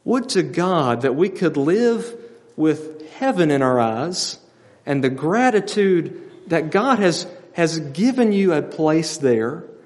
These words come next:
out of His love for you. Wouldn't that make it so much better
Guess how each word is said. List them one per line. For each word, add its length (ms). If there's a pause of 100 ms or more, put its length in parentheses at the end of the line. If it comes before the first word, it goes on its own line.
(200)
out 220
of 140
His 240
love 440
for 140
you. 360 (880)
Wouldn't 180
that 140
make 200
it 120
so 280
much 380
better 540